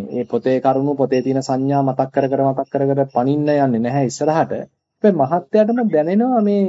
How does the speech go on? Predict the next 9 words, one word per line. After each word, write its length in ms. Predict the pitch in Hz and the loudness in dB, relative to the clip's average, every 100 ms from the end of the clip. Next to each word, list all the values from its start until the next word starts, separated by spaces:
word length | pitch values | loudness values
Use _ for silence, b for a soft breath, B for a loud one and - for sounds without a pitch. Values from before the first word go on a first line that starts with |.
| 160 | -2
චලනයක් 520 | 151 156 180 170 139 | -2 0 0 0 -2
සිද්ධ 220 | 131 131 | -4 -2
වෙනවා. 280 | 147 185 220 | -2 0 0
ඒ 100 | 202 | 0
චලනයට 560 | 185 135 147 156 156 160 147 139 _ _ - | 0 0 0 0 0 2 2 0 _ _ 0
යම්කිසි 680 | 139 135 135 143 143 135 127 | 0 0 -2 0 2 2 0
මේ 460 | 120 113 107 104 - _ _ | -2 -2 -4 -6 -14 _ _
ඇතුළතින් 560 | - 110 151 147 151 151 | -6 0 2 4 2 0
එන 140 | 135 | 0